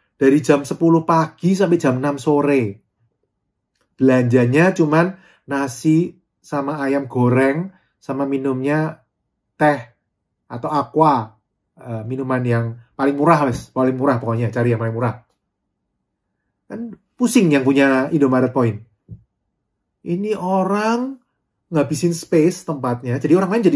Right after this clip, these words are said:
nggak bisa duduk di situ, tapi belanjanya sedikit. Jadi average per customer-nya kecil belanjaannya.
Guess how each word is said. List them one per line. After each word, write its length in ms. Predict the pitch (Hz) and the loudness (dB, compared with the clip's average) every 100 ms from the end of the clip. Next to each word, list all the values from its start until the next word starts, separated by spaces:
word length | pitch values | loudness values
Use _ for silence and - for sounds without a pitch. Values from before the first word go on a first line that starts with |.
| 143 | 2
nggak 80 | 123 | 0
bisa 140 | 127 | 0
duduk 200 | 120 135 | 0 -2
di 80 | 123 | -2
situ, 320 | 120 110 110 - _ _ _ _ _ _ | -2 -2 -6 -8 _ _ _ _ _ _
tapi 160 | 170 226 | -4 0
belanjanya 480 | 147 120 113 113 151 | 0 0 0 -2 -4
sedikit. 480 | - 107 113 104 | -8 -12 -12 -12
Jadi 320 | - 123 139 143 | -10 -8 -6 -8
average 480 | 131 - 160 - | -10 -2 -2 -2
per 160 | - - | -8 -8
customer-nya 640 | 147 139 143 139 135 160 | -6 -8 -8 -8 -8 -8
kecil 320 | 135 131 110 - | -8 -10 -12 -8
belanjaannya. 680 | 120 107 107 101 95 95 | -6 -4 -6 -10 -14 -18